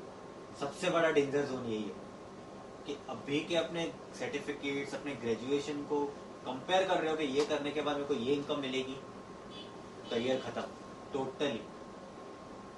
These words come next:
totally खत्म। इस हिसाब से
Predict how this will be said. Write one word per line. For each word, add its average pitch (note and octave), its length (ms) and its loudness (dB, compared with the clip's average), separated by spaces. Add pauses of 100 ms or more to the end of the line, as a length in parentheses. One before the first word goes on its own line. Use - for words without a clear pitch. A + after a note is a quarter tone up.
(1040)
totally F3 420 2
खत्म। A#2 200 0 (4000)
इस D3 160 0
हिसाब D#3 340 0
से D#3 360 2